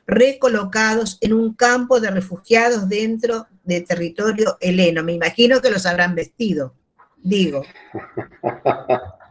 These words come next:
Speaker 2: Hace mucho calor, Hortensia, hace mucho calor.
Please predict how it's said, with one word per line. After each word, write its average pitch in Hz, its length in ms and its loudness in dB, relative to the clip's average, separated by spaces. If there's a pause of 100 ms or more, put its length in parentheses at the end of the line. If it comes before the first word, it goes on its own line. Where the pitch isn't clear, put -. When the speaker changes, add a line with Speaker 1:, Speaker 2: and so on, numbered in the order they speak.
(440)
Speaker 2:
Hace 101 240 2
mucho 95 300 -6
calor, 90 280 0
Hortensia, 98 460 -2
hace - 140 -8
mucho 101 240 -6
calor. 85 300 -2